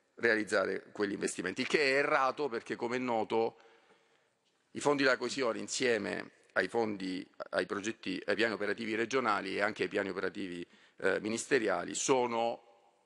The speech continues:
eh, in realtà progra-, nuova programmazione, per se-, hanno un, un obiettivo diverso e hanno obiettivi nuovi e, e, e traguardano una realtà che nel frattempo è cambiata e che è in divenire e che richiede interventi straordinari e innovativi.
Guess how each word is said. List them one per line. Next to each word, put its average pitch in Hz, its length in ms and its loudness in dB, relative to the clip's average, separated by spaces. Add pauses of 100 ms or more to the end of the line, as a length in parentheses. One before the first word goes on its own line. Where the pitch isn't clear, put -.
(600)
eh, 90 260 -4
in 110 100 -2
realtà 107 520 2 (280)
progra-, 123 280 2
nuova 135 360 4
programmazione, 113 720 2
per 117 200 -4
se-, 131 260 -4
hanno 131 300 2
un, 123 160 -4
un 127 140 0
obiettivo 135 520 2
diverso 151 480 2
e - 20 4
hanno 143 180 0
obiettivi 127 420 -6
nuovi 165 320 2
e, 135 180 0
e, 147 260 0
e - 120 -4
traguardano 151 600 2
una 143 160 2
realtà 139 400 0
che 139 80 -6
nel 131 120 -6
frattempo 135 440 -4
è 127 60 -2
cambiata 147 680 0 (240)
e 139 120 -4
che - 120 4
è - 20 6
in 147 120 2
divenire 160 540 2
e 139 60 0
che 147 120 2
richiede 131 320 0
interventi 117 720 -2 (160)
straordinari 170 1000 0
e 127 160 -2
innovativi. 104 600 -6